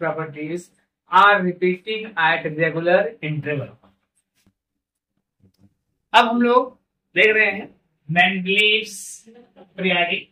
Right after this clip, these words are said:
टेबल या Mendeleev Periodic लॉ, sorry, Mendeleev Periodic लॉ। क्या देखते हैं हम लोग इसमें? ठीक है,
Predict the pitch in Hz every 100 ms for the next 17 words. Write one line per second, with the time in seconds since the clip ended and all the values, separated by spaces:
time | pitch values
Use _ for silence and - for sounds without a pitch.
0 | - - - - _ _ _ _ 180 180
1 | 190 190 202 214 196 185 175 185 165 156
2 | - 170 - - _ _ _ _ _ _
3 | 160 165 185 202 190 180 160 151 139 131
4 | 127 _ _ _ _ 190 190 208 - 220
5 | 220 226 226 - - _ _ _ _ _
6 | _ _ _ _ _ _ _ _ _ _
7 | _ 220 254 -